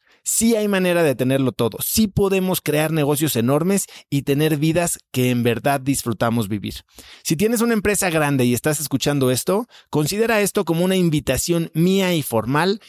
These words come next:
para formar parte de este grupo, porque estoy seguro de que podemos lograr todo eso juntos en comunidad.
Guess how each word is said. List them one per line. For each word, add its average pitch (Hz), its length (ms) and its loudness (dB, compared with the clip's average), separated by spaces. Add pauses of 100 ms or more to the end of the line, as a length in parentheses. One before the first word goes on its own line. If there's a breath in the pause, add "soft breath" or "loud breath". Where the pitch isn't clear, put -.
(140)
para 117 180 -2
formar 143 440 -2
parte 151 260 -2
de 135 100 4
este 127 180 0
grupo, 160 380 0
porque 123 300 -4
estoy 190 260 -2
seguro 170 400 2
de 147 80 0
que 123 140 -6
podemos 135 400 0
lograr 123 340 0
todo 185 360 0
eso 240 360 0
juntos 202 600 -2
en 127 160 0
comunidad. 113 520 0